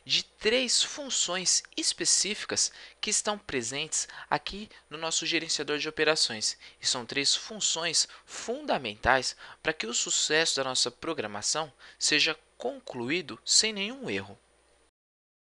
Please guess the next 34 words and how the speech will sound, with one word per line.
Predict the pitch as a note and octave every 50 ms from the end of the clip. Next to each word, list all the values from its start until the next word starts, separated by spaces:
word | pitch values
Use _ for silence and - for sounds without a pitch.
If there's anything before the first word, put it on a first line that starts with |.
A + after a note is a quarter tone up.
| _ _ _ _ _ _ _ _ _ -
E | - F3
um | A3
desses | A3 F#3+ D#3+ - A#2 A2
ícones | A#2 A2 - G#2+ G#2 -
que | - G#2+
a | G2+
gente | A2 G#2+ G2 - -
tem | - C3+ C#3+ C3+ A2+ _ _ - - - - - - -
é | - D3+
o | D#3 C#3 B2+ C#3+
ícone | D#3+ E3 - B2 A#2+ A2+ G#2+
de | G#2 - - B2+
backplot, | A#2+ A#2+ B2 C#3+ E3+ F#3+ F#3+ - - _ _ - G#2+ F2+ G2 - - - - - - - - - - _ -
que | - G#3
é | G#3
o | F#3 E3+
ícone | F#3+ G3 - C#3 B2 A#2 G#2+
de | A#2 C3+
simulação | - - - F#3+ F#3+ F#3 E3+ D3+ C#3 C3 - - - D#3 D#3 D#3
dois | C#3+ - D3+ E3 F3 D3 A2+
D. | G2+ G2 - - _ _ _ _ _ _ _ _ - - - - - - -
Este | - C4 - -
atalho | F3 C#3+ - B2 A#2+ A#2 A2+
que | -
a | G#2
gente | G2+ G2+ - -
tem | - G#2+ G2
aqui | - - A2
no | G#2 G2
gerenciador | G2 G#2+ B2 B2 A#2 G#2 - - F#2+ F#2+ F#2+ F#2+ F#2+
de | G#2+ G#2
operações, | F2+ - F#2+ F#2 - - - - C#3 B2+ - - - - - - - - - -
clicando | - D3+ D3 - _ - - A#3 A3 C#3+ G#2+ G2+
nele, | G2+ A2 A#2+ B2 G#2+ F2 -